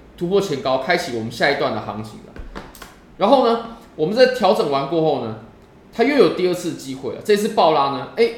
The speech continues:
我们也是继续走震荡，所以其实震荡时间一久呢，也会对原本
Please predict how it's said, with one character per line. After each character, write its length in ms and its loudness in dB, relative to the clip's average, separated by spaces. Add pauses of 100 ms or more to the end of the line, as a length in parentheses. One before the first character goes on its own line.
(300)
我 100 0
们 120 0
也 60 0
是 140 -4
继 120 -8
续 140 -4
走 220 -4
震 180 -6
荡， 380 -6
所 180 -6
以 60 0
其 140 -4
实 100 -6
震 240 0
荡 200 2
时 120 -10
间 220 -4
一 40 -8
久 260 -6
呢， 180 -10 (800)
也 120 0
会 140 8
对 180 6
原 260 2
本 180 0